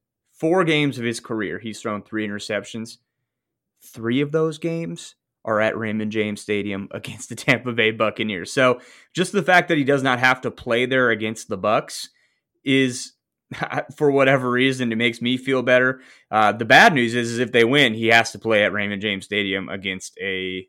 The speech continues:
someone other than the Bucs. But that is gonna be the narrative that the national media is gonna push, is that week six butt whooping. And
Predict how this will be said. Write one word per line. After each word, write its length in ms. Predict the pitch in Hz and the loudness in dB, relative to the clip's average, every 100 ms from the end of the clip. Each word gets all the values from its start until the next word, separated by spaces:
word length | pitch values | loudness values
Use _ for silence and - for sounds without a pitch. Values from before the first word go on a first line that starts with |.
| _ | _
someone 280 | - 104 90 | -14 -10 -6
other 160 | 110 92 | -6 -6
than 140 | 85 | -10
the 80 | 80 | -10
Bucs. 320 | 90 78 - - | -10 -10 -16 -2
But 280 | 165 127 - _ _ _ - | 0 0 -4 _ _ _ -2
that 220 | 156 226 | 2 4
is 100 | 208 | 2
gonna 200 | 151 170 | 0 2
be 120 | 151 | 2
the 120 | 135 | 4
narrative 480 | 127 120 113 117 113 - | 4 4 4 2 0 -2
that 220 | 123 117 | 2 2
the 80 | 113 | 2
national 400 | 107 107 - 113 | 0 0 -2 -6
media 240 | 107 104 101 | -6 -6 -8
is 80 | |
gonna 200 | 110 107 | -6 -6
push, 300 | 95 95 73 | -6 -8 -8
is 200 | - 107 | -10 -8
that 200 | 107 104 | -4 -4
week 220 | 110 123 - | -2 -2 -4
six 280 | - 110 | -6 -6
butt 300 | - - 104 | -6 -4 -2
whooping. 400 | 113 113 113 110 - _ _ _ - | -2 -4 -6 -10 -12 _ _ _ 0
And 380 | 135 139 131 | 2 2 0